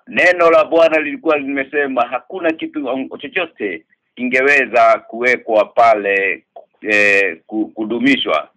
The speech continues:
Wakati tulipokuwa tukiangalia hivi, tuliona ya kwamba wakati mwingine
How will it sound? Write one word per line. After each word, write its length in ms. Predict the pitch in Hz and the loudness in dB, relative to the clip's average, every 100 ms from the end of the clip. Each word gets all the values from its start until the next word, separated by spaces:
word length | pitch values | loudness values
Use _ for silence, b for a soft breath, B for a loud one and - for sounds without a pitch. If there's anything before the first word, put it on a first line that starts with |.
| _ _ _ _ _ _ _ _ _ _ _ _ _ _ _ _ _ _ - | _ _ _ _ _ _ _ _ _ _ _ _ _ _ _ _ _ _ -2
Wakati 520 | 180 262 254 233 220 | 0 0 0 -2 -4
tulipokuwa 640 | 214 214 214 208 - 208 | -6 -8 -4 -4 0 -2
tukiangalia 720 | - 190 185 180 185 190 185 | -2 -2 -2 2 2 2 0
hivi, 320 | 185 175 160 | 0 -2 -2
tuliona 520 | 139 156 156 170 170 160 | -4 -4 0 2 2 4
ya 160 | 151 | 2
kwamba 520 | - 170 131 101 82 - _ _ - | 2 2 2 2 0 -2 _ _ -2
wakati 420 | 131 214 214 214 | 0 2 0 -2
mwingine 680 | 196 185 175 202 185 175 | -6 -6 -4 -2 2 2